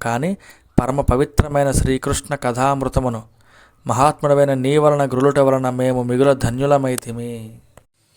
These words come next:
సూతుడు పలికెను, "భగవద్భక్తులలో ఉత్తమోత్తముడైన శౌనక మహర్షి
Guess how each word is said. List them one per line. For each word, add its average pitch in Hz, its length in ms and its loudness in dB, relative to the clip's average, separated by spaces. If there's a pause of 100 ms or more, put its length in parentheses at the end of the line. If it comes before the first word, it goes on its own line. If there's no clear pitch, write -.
(560)
సూతుడు 143 400 0
పలికెను, 120 420 0
"భగవద్భక్తులలో 139 1080 4
ఉత్తమోత్తముడైన 135 1600 2 (420)
శౌనక 127 360 0
మహర్షి 127 600 2